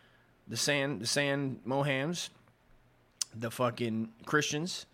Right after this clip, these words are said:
the Jew God, which is God, right? The Jew God?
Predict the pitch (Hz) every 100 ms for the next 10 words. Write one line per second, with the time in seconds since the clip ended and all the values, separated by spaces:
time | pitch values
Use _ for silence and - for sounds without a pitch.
0 | - - - - _ - _ - 120 123
1 | 135 165 131 123 123 147 113 - 87 -
2 | 117 123 123 113 - - _ - 131 120
3 | 104 107 117 135 90 113 117 135 135 143
4 | 170